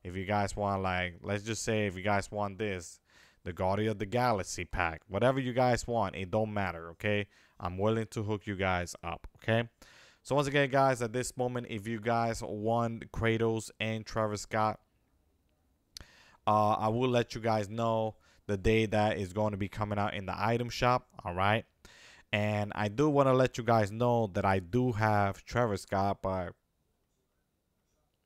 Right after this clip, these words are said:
I don't have him. So I gotta do this code, so basically get him back. And, uh, for people that's trying to get Kratos, uh, I should have Kratos too. It's not here either. So yeah, so I'm gonna show you how to get it back,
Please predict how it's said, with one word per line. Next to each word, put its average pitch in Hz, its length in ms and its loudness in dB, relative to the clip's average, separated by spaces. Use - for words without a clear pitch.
I 98 80 -4
don't 107 160 2
have 123 220 4
him. 92 180 -4
So 95 160 -4
I 95 140 0
gotta 113 200 0
do 110 180 -2
this 101 160 -8
code, 120 240 0
so 98 80 -8
basically 95 460 -4
get 92 140 -4
him 87 120 -10
back. 107 320 2
And, 107 260 2
uh, 101 240 0
for 101 180 -8
people 123 380 -2
that's 110 240 -2
trying 113 160 -2
to 107 80 -6
get 98 180 -4
Kratos, 107 640 0
uh, 92 180 -2
I 92 60 0
should 104 220 -4
have 92 320 -2
Kratos 98 340 -4
too. 92 360 -4
It's 90 160 -8
not 95 240 -2
here 92 240 -2
either. 90 260 -4
So 95 160 -6
yeah, 92 280 2
so 120 120 -4
I'm 117 100 -2
gonna 135 160 -4
show 143 180 -4
you 131 100 0
how 123 80 2
to 117 80 -2
get 110 160 -2
it 95 80 -6
back, 104 240 4